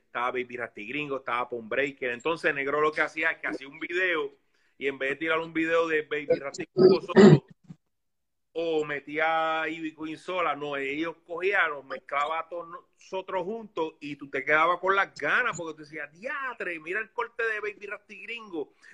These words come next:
y de momento ahí salía Ivy Queen y tú decías, "Diatre, y esa mujer, diatre, esa mujer le mete". Entonces de momento salía Bebé y de momento salía el otro, entonces era como que te dejaba con las ganas y tú decías, "Eso era Dinois".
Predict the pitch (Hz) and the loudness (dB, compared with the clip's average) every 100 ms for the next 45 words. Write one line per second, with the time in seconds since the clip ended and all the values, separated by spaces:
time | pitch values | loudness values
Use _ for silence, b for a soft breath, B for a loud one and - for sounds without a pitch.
0 | 160 165 170 156 165 175 208 202 185 202 | -2 2 2 0 -4 0 2 0 -4 -14
1 | 147 185 185 180 151 170 208 202 170 143 | -4 -4 -4 -8 -8 -6 -4 -4 -8 -6
2 | 165 160 185 156 139 262 294 214 180 165 | -6 -4 0 0 2 -2 -2 -2 -4 -4
3 | 170 190 226 294 180 - _ _ _ _ | -8 -6 -4 -4 -6 -14 _ _ _ _
4 | 160 262 294 226 196 226 254 262 262 220 | -6 -4 -4 -6 -12 -10 -8 -6 -6 -6
5 | 240 302 285 190 160 196 196 208 180 175 | -6 -6 -6 -8 -8 -8 -6 -6 -6 -8
6 | 208 214 208 214 190 165 151 226 185 - | -8 -6 -4 -2 -2 -4 -2 -2 -4 -10
7 | _ _ 156 165 151 147 160 196 214 208 | _ _ -2 -2 -4 -8 -8 -6 -4 -2
8 | 208 180 190 226 202 175 180 185 202 190 | -2 0 0 -2 -4 -8 -8 -6 -2 0
9 | 208 220 180 165 165 151 131 143 175 202 | -2 -4 -8 -8 -4 -6 -4 -6 -6 -4
10 | 208 175 220 214 180 175 196 190 - 185 | -4 -4 -4 -4 -6 -12 -8 -8 -6 -12
11 | 190 202 170 160 143 139 180 160 113 - | -10 -6 -6 -6 -14 -14 -12 -12 -14 -20